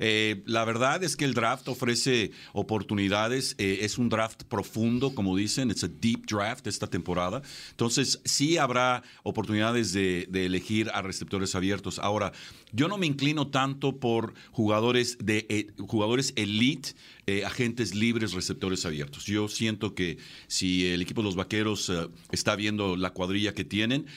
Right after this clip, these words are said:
eh, pues que se prepare CeeDee Lamb, porque ahora sí las luminarias van a estar sobre él de una manera donde, pues, él, ante Kansas City, eh, él tenía las luminarias en-, encima de él luego de que Amari Cooper no pudo jugar y, pues, no, dejó mucho que desear, eh, CeeDee Lamb en ese encuentro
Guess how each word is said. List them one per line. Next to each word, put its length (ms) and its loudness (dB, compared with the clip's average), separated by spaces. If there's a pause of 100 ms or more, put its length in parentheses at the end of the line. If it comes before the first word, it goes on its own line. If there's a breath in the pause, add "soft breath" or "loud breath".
(160 loud breath)
eh, 280 0
pues 240 -2
que 80 -4
se 160 -2
prepare 460 -2
CeeDee 300 2
Lamb, 340 -2
porque 440 0
ahora 200 0
sí 140 -2
las 140 0
luminarias 460 2
van 140 0
a 20 0
estar 220 -2
sobre 340 2
él 140 0 (360 loud breath)
de 180 2
una 200 0
manera 460 2
donde, 380 0
pues, 240 -4
él, 320 0 (180 loud breath)
ante 280 -4
Kansas 360 -2
City, 460 2 (220 loud breath)
eh, 340 2
él 160 0
tenía 240 2
las 100 -2
luminarias 500 0
en-, 220 -2
encima 460 2
de 140 2
él 180 -2 (180 loud breath)
luego 240 2
de 80 -2
que 80 -4
Amari 260 2
Cooper 280 -2
no 120 -2
pudo 220 0
jugar 380 2 (240 loud breath)
y, 160 -2
pues, 220 -4
no, 220 0
dejó 220 -4
mucho 220 -4
que 80 -2
desear, 500 -2
eh, 180 2
CeeDee 240 0
Lamb 280 0
en 40 2
ese 160 0
encuentro 500 0